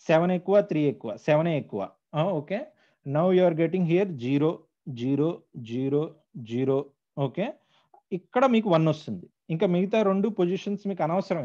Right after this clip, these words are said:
ఇంకా don't care కండిషన్స్ ఉన్నాయి కాబట్టి. ఇది ప్రయారిటీ ఎన్కోడర్ కోసం చూస్తున్నాను. మీరు ఇక్కడ ఎక్కువ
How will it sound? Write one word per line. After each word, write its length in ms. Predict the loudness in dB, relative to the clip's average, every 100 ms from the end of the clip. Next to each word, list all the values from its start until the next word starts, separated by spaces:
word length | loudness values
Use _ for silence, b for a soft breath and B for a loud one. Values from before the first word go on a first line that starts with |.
| -8
ఇంకా 180 | -12 -20 _ -6
don't 180 | -4 -2 -2
care 140 | -2
కండిషన్స్ 520 | -2 -4 -6 -6 -8 -10
ఉన్నాయి 220 | -8 -8 -4
కాబట్టి. 380 | -4 -6 -8 -8 -10 b b -6 -2
ఇది 180 | 0 2 0 -2 -6 B _
ప్రయారిటీ 460 | 2 4 4 4 2 0
ఎన్కోడర్ 340 | 2 0 0 -4
కోసం 180 | -6 -6
చూస్తున్నాను. 400 | -6 -8 -8 -8 -6
మీరు 120 | -6 -6
ఇక్కడ 140 | -4 -4
ఎక్కువ 220 | -4 -4